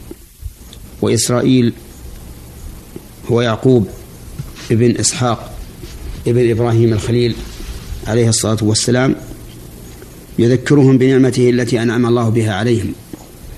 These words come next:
وما أكثر النعم التي أنعم الله بها على بني إسرائيل، ومن أهمها أنه فضلهم على العالمين، أي على عالم زمانهم، ليس على العالمين إلى يوم القيامة،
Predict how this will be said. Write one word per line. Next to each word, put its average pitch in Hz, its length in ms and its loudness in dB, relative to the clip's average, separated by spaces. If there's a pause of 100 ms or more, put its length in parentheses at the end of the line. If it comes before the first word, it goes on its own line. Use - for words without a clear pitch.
(380)
وما 117 260 2
أكثر 117 260 -2
النعم 117 440 4 (1040)
التي 113 340 2
أنعم 110 260 2
الله 110 260 0
بها 110 280 0
على 113 220 -2
بني 113 260 0
إسرائيل، 113 440 0 (2250)
ومن 123 200 8
أهمها 135 600 6
أنه 131 300 4
فضلهم 120 500 0
على 117 140 0
العالمين، 117 540 2 (880)
أي 127 100 0
على 117 200 0
عالم 117 420 2
زمانهم، 110 580 2 (2250)
ليس 139 220 2
على 135 180 2
العالمين 123 440 4
إلى 117 260 2
يوم 113 140 4
القيامة، 113 420 2